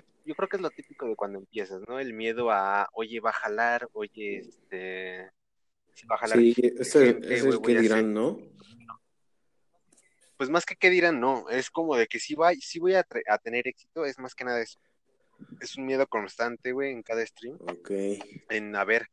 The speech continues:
Speaker 1: espero superar lo que hice el stream pasado. O muchas veces, a-, este, me pasa de que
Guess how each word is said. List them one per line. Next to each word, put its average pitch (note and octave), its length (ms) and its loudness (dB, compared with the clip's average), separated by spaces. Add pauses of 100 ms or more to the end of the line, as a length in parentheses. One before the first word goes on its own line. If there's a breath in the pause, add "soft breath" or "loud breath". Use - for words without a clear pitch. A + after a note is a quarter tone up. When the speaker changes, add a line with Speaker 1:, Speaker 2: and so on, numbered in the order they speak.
(340 soft breath)
Speaker 1:
espero - 460 -4
superar A2 420 -2
lo A2+ 120 -6
que - 140 -14
hice G#2+ 240 -8
el A2 80 -4 (120)
stream - 240 -8
pasado. A#2 420 -8 (600 soft breath)
O C#3 180 4
muchas C3+ 380 -10
veces, A#2+ 280 -14
a-, G#2+ 160 -2
este, G2 360 -10
me G2 100 -12
pasa A2 340 -2
de G2+ 140 -6
que G2 400 -8